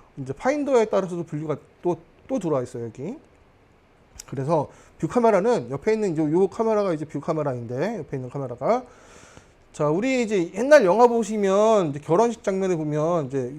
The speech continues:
무슨 천 같은 거 이렇게 뒤집어 쓰고 어떤 아저씨가 딱 나오더니 "자, 이제 촬영하겠습니다." 그러고선 "하나, 둘, 셋." 하고 착각 찍는 카메라가 있어요.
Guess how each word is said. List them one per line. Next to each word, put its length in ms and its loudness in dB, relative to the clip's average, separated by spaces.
무슨 300 -8
천 260 4
같은 240 -2
거 100 2
이렇게 120 -6
뒤집어 320 -2
쓰고 340 -2
어떤 200 0
아저씨가 300 -4
딱 180 -2
나오더니 320 -4
"자, 100 -6
이제 140 -6
촬영하겠습니다." 1000 2
그러고선 340 -2
"하나, 320 4
둘, 200 0
셋." 200 0
하고 220 0
착각 300 -12
찍는 180 -4
카메라가 300 2
있어요. 380 -8